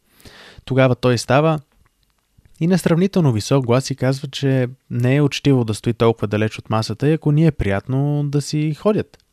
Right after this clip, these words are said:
за да не смущават домакините. Тогава тя, разбира се, му споделя, че тази реакция е прекалена и все пак може да кажем, че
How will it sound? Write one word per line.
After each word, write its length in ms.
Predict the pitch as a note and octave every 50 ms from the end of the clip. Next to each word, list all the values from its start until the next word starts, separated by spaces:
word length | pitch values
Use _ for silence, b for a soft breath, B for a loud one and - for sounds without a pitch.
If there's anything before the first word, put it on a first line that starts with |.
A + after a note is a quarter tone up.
| _ -
за 160 | - A2+ A2+ A2+
да 80 | A2+
не 80 | A2+ A2
смущават 520 | - - G2+ - - F#2 F#2 F#2+ G#2+ A2 -
домакините. 600 | B2 C3+ C3 D3 - F#3 F3+ D#3+ - - F#2 - _ B B B B B B B B B B B B B B
Тогава 260 | - B2 A#2 A#2 A#2
тя, 200 | A2+ - A2+ A2
разбира 300 | G#2+ G2+ G#2+ B2 B2 B2
се, 280 | A#2 - - A#2 A2 G#2+ - - - - _ _ _ _ _ _ -
му 200 | D#3 C#3 C#3 C#3+
споделя, 440 | C3+ - - B2 A2+ B2+ C#3 D#3 D#3
че 580 | C#3 - - C3+ C3 B2+ B2+ B2 B2 A#2+ A#2+ A2+ A#2+ B2 B2+ B2 B2 C3 -
тази 260 | - B2+ C3 C3 C3
реакция 360 | B2 B2 B2+ - - - A#2 G#2+
е 40 |
прекалена 580 | G2+ - - G2+ - A2 A2 A#2+ A#2+ A2+ A#2 C#3+ - B B B B B B B B B B B B
и 100 | G#3+ A3+
все 180 | - - A#3+
пак 280 | A#3 - A3+ G#3+ - -
може 200 | F#3+ G#3 G#3 G3+
да 100 | D#3 C#3+
кажем, 360 | - D3+ E3 F3+ F3+ F3 D3+
че 440 | - - - C#3 C3 C3 B2+ B2+